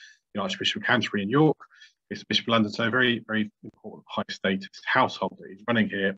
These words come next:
and this is material that's being backfilled into the ditch from his household. But perhaps what was most interesting, um, believe it or not,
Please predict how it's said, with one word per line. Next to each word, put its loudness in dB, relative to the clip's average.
and -2
this -10
is -12
material -8
that's -8
being -4
backfilled -4
into -10
the -8
ditch -16
from -18
his -10
household. -2
But 6
perhaps 4
what 4
was -4
most 6
interesting, -4
um, 4
believe -2
it -6
or -6
not, -8